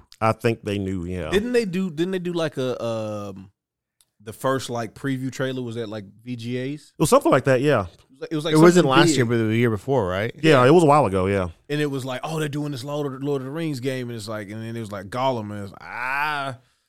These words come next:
Speaker 1: Now, I don't know. Everybody says, you know, "Why did they make a game about him?" I, I, I wasn't turned off by the idea of
Speaker 3: No, I
Speaker 1: playing
Speaker 3: think it
Speaker 1: with
Speaker 3: was
Speaker 1: Gollum.
Speaker 3: fine. I think they could
Speaker 1: Yeah.
Speaker 3: have, d-, like, they touched on it very barely on this game,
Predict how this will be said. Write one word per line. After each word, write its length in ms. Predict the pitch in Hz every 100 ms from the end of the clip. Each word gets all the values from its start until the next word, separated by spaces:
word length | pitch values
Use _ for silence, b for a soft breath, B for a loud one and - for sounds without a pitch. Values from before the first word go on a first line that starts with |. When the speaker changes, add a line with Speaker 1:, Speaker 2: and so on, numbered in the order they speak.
| _ -
Speaker 1:
Now, 200 | 233 208 _ - -
I 200 | - 247
don't 100 | 302
know. 140 | 294 262
Everybody 360 | 285 294 277
says, 300 | 247 294 269
you 120 | 254 214
know, 60 | 139
"Why 140 | 165 247
did 100 | 254
they 80 | 220
make 180 | 226
a 60 | 214
game 320 | 190 226 220
about 320 | 175 185 175
him?" 340 | 117 147 226 -
I, 240 | - 233 - - -
I, 140 | - 156
I 220 | 202 113
wasn't 320 | 196 220 127
turned 240 | 120 143 123
off 120 | 113
by 140 | 123
the 140 | 110 107
idea 240 | 104 113
of 60 | 107
Speaker 3:
No, 80 | 170
I 40 | 147
Speaker 1:
playing 40 | 226
Speaker 3:
think 120 | 196
it 40 |
Speaker 1:
with 80 | 139
Speaker 3:
was 40 | 107
Speaker 1:
Gollum. 40 |
Speaker 3:
fine. 400 | 117 156 123 101
I 100 | 107
think 160 | 175 226
they 100 | 190
could 100 | 202
Speaker 1:
Yeah. 80 | 190
Speaker 3:
have, 240 | 170 139 - _ _ _ 139
d-, 80 | 127 170
like, 300 | 156 156 143
they 240 | 160 156
touched 480 | 131 - - 190 -
on 160 | 208 226
it 80 | 156
very 260 | 147 156
barely 540 | 127 127 123 139 139 131
on 160 | 120
this 160 | 120 -
game, 400 | 120 127 147